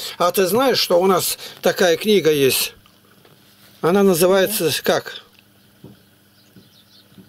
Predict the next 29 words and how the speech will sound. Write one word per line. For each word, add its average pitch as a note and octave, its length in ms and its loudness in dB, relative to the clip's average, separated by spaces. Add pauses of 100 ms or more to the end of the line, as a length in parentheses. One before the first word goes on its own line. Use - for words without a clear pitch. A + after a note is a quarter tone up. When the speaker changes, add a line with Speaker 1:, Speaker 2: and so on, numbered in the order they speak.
(200)
Speaker 2:
Не G3+ 100 -12
знаю. G3 360 -14
Библия. G3+ 600 -8
Speaker 1:
Библия. D#3 580 0 (840)
У E3+ 80 0
вас F3+ 180 2
дома F3 240 0
такая E3+ 340 0
есть G#3+ 200 -2
книга? A#2 360 -4 (1080)
Speaker 2:
Нету. G#3 380 -10 (640)
Speaker 1:
Нету. D#3 340 -2
Но F3 160 0
она A3 160 0
книга A3 320 0
из G3 100 0
двух G#3+ 200 0
частей, G#3 420 0
Ветхий G3+ 300 0
и - 20 -2
Новый F#3+ 240 2
Завет. G#3+ 380 0
Вы D#3+ 120 -4
можете G3 320 0
хотя G3 280 -2
бы F#3+ 120 0
Новый F3+ 300 2
Завет E3 320 0
купить, D3+ 460 -6